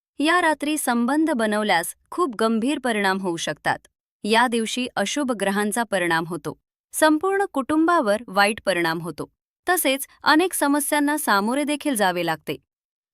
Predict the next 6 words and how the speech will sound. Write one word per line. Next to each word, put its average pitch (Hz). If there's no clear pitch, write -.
झोपताना 277
नवरा 233
बायकोने 269
या 285
पाच 294
वस्तू 254